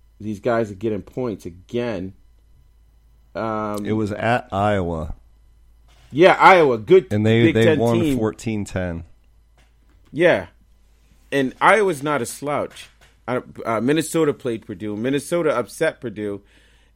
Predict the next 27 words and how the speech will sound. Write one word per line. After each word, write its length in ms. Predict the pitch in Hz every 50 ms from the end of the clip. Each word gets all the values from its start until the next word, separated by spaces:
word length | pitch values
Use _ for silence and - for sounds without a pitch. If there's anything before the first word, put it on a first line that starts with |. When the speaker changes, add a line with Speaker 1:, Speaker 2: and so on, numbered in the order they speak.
| _
Speaker 1:
and 120 | 117 123 147
that's 220 | 170 175 175 -
why 140 | 156 151 135
I 60 | 123
think 360 | 107 - 143 139 127 98 -
Minnesota 560 | - 127 123 120 113 - - - 139 131 120
here 640 | 107 95 - - 151 151 147 131 117 110 107 104 107 - _ _ _ _ _ -
is 220 | 110 110 104 95
the, 240 | 104 117 113 113 110
um, 420 | 107 107 104 101 98 98 95 95 - _ _ - - - - - _ _ - - - - _ _ - - - - _ _ _ _ _ _ _ - - - _ _ _ _ _ _ _ _ _
is, 300 | 110 113 101 90 82 -
is 200 | - 113 107 82
the 80 | 87 107
favorite. 720 | - - - - 160 165 156 135 117 120 101 - - -
But 140 | - 135 - -
it's 140 | 170 -
gonna 200 | - 214 214 208
be 160 | 190 147 170 170
a 80 | 147
low-scoring 840 | 135 123 117 120 135 151 151 160 151 151 - _ 151 147 143 143 131
game, 480 | 113 104 120 120 123 127 127 127 123 123 _ _ _ _ _ _ _ _ _ _ _ _ _ _ _ _ _ _ _ _ _ _ -
really 400 | 98 95 117 139 147 143 143 139
low. 260 | 131 127 127 120 113 -
I 100 | 123 131
see, 300 | - - - 147 143 139
like, 280 | 127 120 113 110 -
uh, 280 | 117 110 104 95 90 -